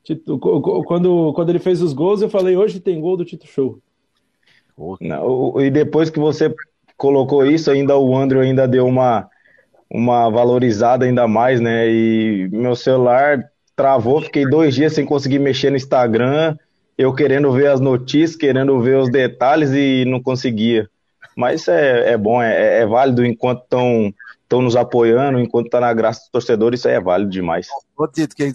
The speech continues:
Speaker 3: eles entravam no teu Instagram, no direct, ou o que que é? "Bom dia, Tito, bom dia, Tito", como é que era?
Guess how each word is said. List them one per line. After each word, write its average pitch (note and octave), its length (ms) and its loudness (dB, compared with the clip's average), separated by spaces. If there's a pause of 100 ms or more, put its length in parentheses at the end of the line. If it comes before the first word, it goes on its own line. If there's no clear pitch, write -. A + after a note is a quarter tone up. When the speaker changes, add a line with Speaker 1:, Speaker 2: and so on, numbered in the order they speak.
(100)
Speaker 3:
eles B2+ 240 -6
entravam D3+ 340 -4
no C#3 60 -14
teu D#3 140 -6
Instagram, C#3 500 -4
no C#3 160 -6
direct, C3+ 520 -4
ou F3+ 360 -4
o C#3 40 -8
que D3+ 160 -10
que D3 140 -8
é? C3 60 -4
"Bom C3 200 -10
dia, D3 220 -4
Tito, - 260 -10
bom B2 160 -16
dia, C#3 220 -6
Tito", F3 260 -10
como C#3 160 -12
é C#3 80 -8
que C#3+ 120 -8
era? B2+ 260 -4